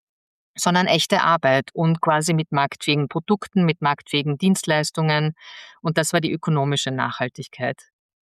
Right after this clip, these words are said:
Also, ja, ich bin immer noch begeistert von der Arbeit und in Wirklichkeit, wenn wir jetzt darüber reden,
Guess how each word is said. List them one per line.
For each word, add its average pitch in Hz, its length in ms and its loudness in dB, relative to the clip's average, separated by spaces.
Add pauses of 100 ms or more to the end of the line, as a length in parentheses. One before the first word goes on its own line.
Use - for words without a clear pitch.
(440)
Also, 151 500 2 (540)
ja, 139 320 0 (160)
ich - 100 -6
bin 185 100 0
immer 185 200 2
noch 175 120 4
begeistert 165 460 0
von 165 160 0
der 151 140 2
Arbeit 165 320 2
und 160 100 2
in 156 140 2
Wirklichkeit, 160 380 0
wenn 160 160 2
wir 160 80 2
jetzt 160 240 2
darüber 156 340 2
reden, 151 480 2